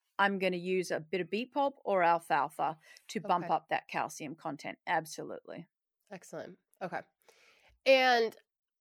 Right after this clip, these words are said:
Speaker 2: obviously you did touch on the calcium to phosphorus ratio and ranges and everything.
Speaker 1: Mm-hmm.
Speaker 2: Can you speak to which is worse, having a higher phosphorus to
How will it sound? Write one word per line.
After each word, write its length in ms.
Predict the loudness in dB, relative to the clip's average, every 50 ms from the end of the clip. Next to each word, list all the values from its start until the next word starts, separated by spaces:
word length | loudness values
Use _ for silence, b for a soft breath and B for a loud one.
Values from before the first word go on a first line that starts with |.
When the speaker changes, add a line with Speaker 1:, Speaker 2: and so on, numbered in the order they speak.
| _ 2
Speaker 2:
obviously 440 | 4 4 4 4 2 0 0 -2 -2
you 180 | -2 -4 -4
did 200 | 0 0 0 0
touch 300 | 0 0 0 0 0 0
on 360 | -4 -2 0 2 2 2 0 0
the 100 | -4 -4
calcium 460 | -2 0 0 0 0 -2 -4 -4 -4
to 60 | -4
phosphorus 640 | -2 0 0 0 -2 -4 -6 -2 -2 -2 -2 -6 -8
ratio 600 | -2 0 0 0 0 -2 -4 0 2 2 2 2
and 120 | 0 -2
ranges 440 | -4 -4 -6 -6 -6 -6 -8 -6 -6
and 100 | -4 -4
everything. 760 | -2 -2 -2 -4 -4 -2 -2 -2 0 -2 -2 -2 -2 -4 -6 b b b b b b -10
Speaker 1:
Mm-hmm. 420 | -10 -8 -8 -8 -8 -10 -10 -12 -14 _ _ _ -8
Speaker 2:
Can 180 | -2 -2 -2 -2
you 160 | -2 -4 -6
speak 420 | -8 -10 -6 -2 -2 -2 -2 -4 -10 -10 -6
to 580 | -2 0 0 0 0 0 0 0 0 -2 -2 -4 _ _ _ _ _ _ _ _ _
which 240 | -4 -4 -4 -2 -4
is 160 | -8 -8 -6
worse, 560 | -4 -2 0 0 0 0 -4 -8 -14 -14 -18 _ _ _
having 280 | -4 -4 -2 -2 -4
a 60 | -4
higher 360 | -4 -2 0 0 0 0 0 -4
phosphorus 720 | -2 -2 -2 -2 -2 -4 -8 -6 -6 -6 -6 -8 -12 -8
to 160 | -8 -8